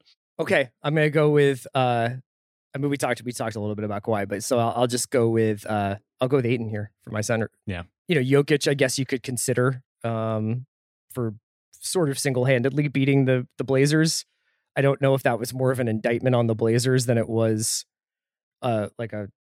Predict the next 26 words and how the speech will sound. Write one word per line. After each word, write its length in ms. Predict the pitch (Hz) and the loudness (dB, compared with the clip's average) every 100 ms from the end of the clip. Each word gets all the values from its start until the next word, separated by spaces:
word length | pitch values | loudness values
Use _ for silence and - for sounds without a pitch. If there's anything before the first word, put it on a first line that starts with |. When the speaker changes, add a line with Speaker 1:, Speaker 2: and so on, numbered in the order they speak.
| _ - | _ -14
Speaker 1:
sort 220 | 131 104 | -10 -12
of 60 | |
tribute 340 | - 143 127 113 | -8 -6 -6 -6
to 100 | 127 | -6
the 180 | 107 98 | -4 0
Nuggets, 480 | 110 156 196 - - - | 2 2 2 -4 -4 0
but, 280 | 117 117 - _ - | 2 2 -2 _ -6
uh, 520 | 123 113 110 110 104 _ _ _ _ _ _ _ _ - | -2 0 0 -2 -4 _ _ _ _ _ _ _ _ -6
that 160 | 123 | -4
was, 180 | 120 - | -4 -6
like, 140 | 135 135 | -8 -6
that 200 | 135 123 | -2 0
was 140 | 123 | 2
an 80 | 127 | 2
incredible 380 | 123 135 127 123 | 2 2 0 -4
performance. 480 | 123 - 135 143 | -6 -2 0 2
I 80 | 139 | 0
think 120 | 123 | 0
it 40 | 127 | 0
was 80 | 123 | 2
somewhat 280 | 131 123 | 2 2
overshadowed 640 | 127 117 - 110 117 127 127 | 2 0 0 0 4 4 4
by, 180 | 117 | 2
like, 180 | 113 110 | 0 0
Lillard's 400 | 120 117 123 113 | 2 4 2 2
heroics 680 | 117 113 107 135 - - | -2 2 4 2 0 -6